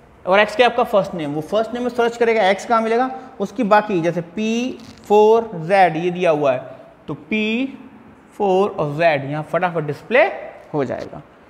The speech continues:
It means whatever data is stored matching to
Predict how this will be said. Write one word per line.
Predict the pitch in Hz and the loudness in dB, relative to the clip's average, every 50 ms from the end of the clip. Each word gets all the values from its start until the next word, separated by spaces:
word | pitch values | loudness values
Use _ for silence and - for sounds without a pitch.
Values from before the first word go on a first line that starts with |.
| _ - 175 | _ -12 -10
It | 160 | -4
means | 185 214 262 277 220 | 0 0 2 2 0
whatever | 170 160 170 165 - 226 247 285 320 311 | 2 2 2 2 2 0 2 2 2 2
data | 240 233 220 220 233 233 240 | 2 0 -2 0 0 0 0
is | 233 233 220 | -2 -2 -4
stored | 214 - - 214 208 208 226 262 - - - - - - - - - - - - - - 160 | -8 -6 -2 0 2 4 4 4 2 0 -6 -10 -12 -14 -16 -16 -20 -20 -20 -20 -20 -16 -10
matching | 165 170 175 170 - 202 190 175 - | -6 -6 -6 -6 -6 -8 -8 -6 -4
to | 247 302 | 0 0